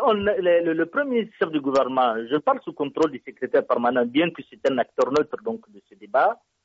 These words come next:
je pense bien le premier ministre a tellement fait de son mieux et il est reconnu pour sa sagesse, pour, euh, tout ce qu'il est en train de faire pour que la classe politique, souvent, se retrouve.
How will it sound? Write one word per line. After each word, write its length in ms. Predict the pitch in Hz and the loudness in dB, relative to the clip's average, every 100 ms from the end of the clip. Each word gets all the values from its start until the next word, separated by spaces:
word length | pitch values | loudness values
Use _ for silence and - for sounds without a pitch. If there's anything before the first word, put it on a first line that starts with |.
| _ _ | _ _
je 100 | 139 | -4
pense 260 | 190 285 277 214 | -2 0 -2 -2
bien 160 | 247 | -2
le 100 | 226 | -2
premier 300 | - 240 240 | -2 -2 -2
ministre 240 | 254 - 185 | -6 -2 -2
a 80 | |
tellement 480 | - - 247 247 262 | -2 0 0 2 0
fait 120 | - 240 | -2 -6
de 60 | |
son 180 | - 196 | -2 -2
mieux 260 | 220 240 - _ _ 220 | 2 0 0 _ _ 0
et 80 | |
il 260 | 202 185 160 | 2 2 2
est 80 | 165 | 2
reconnu 520 | 190 - 233 247 285 | 2 0 -4 -4 -6
pour 200 | 208 226 - | -4 -4 0
sa 120 | 160 - | -2 0
sagesse, 500 | 156 151 208 262 - 131 113 _ _ _ _ | 0 2 2 0 -4 -6 -6 _ _ _ _
pour, 360 | 196 233 233 190 | 2 4 6 6
euh, 120 | 160 160 | 4 0
tout 100 | 254 262 | -6 -6
ce 60 | |
qu'il 160 | - 185 | -2 0
est 60 | |
en 100 | 165 | -2
train 220 | 156 202 208 | 0 0 0
de 140 | 156 | 0
faire 320 | - 196 214 - | 0 0 0 -2
pour 160 | 185 - | -6 -2
que 100 | 190 | 2
la 180 | 185 131 | 2 2
classe 260 | - 185 - | 0 -2 -4
politique, 360 | 135 - 208 - | -12 -14 -20 -20
souvent, 340 | 131 185 254 - _ _ | -14 -12 -12 -14 _ _
se 40 | 131 | 0
retrouve. 380 | 156 208 320 | 0 2 0